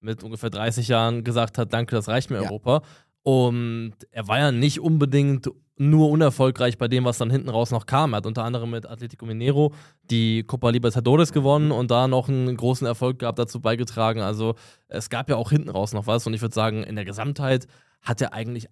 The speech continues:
Speaker 1: alles, was du an nennenswerten Trophäen gewinnen kannst, gewonnen. Also sowohl auf individueller als auch auf mannschaftlicher Ebene.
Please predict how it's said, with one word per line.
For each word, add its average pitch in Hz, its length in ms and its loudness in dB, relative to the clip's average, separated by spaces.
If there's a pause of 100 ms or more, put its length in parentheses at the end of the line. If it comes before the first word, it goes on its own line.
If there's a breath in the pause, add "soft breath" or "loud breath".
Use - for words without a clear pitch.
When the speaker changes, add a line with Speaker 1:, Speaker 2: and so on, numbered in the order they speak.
Speaker 1:
alles, 123 420 -6
was 110 160 -12
du 127 120 -14
an 113 160 -12
nennenswerten 113 680 -10
Trophäen 113 520 -10
gewinnen 113 320 -12
kannst, 104 280 -18
gewonnen. 104 280 -8
Also 104 240 -14
sowohl 156 300 6
auf 123 220 -4
individueller 139 680 4
als 123 260 -4
auch 123 200 -6
auf 117 360 -8
mannschaftlicher 110 540 -10
Ebene. 82 220 -16